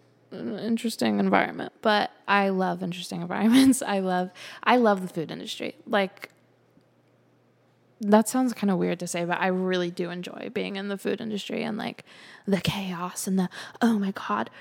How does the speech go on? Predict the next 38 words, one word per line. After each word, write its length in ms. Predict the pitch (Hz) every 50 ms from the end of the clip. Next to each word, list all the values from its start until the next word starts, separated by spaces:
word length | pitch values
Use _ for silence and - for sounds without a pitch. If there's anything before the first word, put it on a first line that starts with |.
| - - - -
my, 320 | 226 214 214 202 196 208 - - - -
I 40 | -
have 260 | - - 214 202 202
a 60 | 190
twelve 340 | - - - 214 196 180 -
top 360 | - 196 196 - - - -
and 140 | 240 208 -
da, 120 | - 226
da, 120 | 226 226 -
da, 120 | - 220 - - 226
da, 280 | - 247 220 175 151 196
and 240 | 220 202 208 214 - - - - - - _ -
they're 260 | - 220 233 226 208 196 - - - -
not 280 | 226 214 214 214 -
being 200 | - 202 214 220
nice 240 | 214 214 214 208 -
to 120 | - 226 220
me 120 | 202 202
and 120 | 208 208
they 60 | 196 202
wanna 200 | 202 196 196 202
split 300 | - - - - 220 -
the 80 | 220
check." 380 | - - 214 190 190 - - - -
Like, 260 | 202 208 208 208 - _ -
as, 220 | 220 214 214 240 - -
I 140 | 214 214 214
love 420 | 208 196 196 190 202 196 214 226
complaining 540 | - 254 233 - - 165 156 156 147 - 113
about 260 | - - 208 - -
that 120 | - - -
kind 180 | - 208 196
of 80 | 196 185
stuff 240 | - - 202 202 -
because 220 | 220 226 262 240
it's 160 | 240 233 -
such, 220 | - 311 302 - -
like, 300 | 285 247 208 - -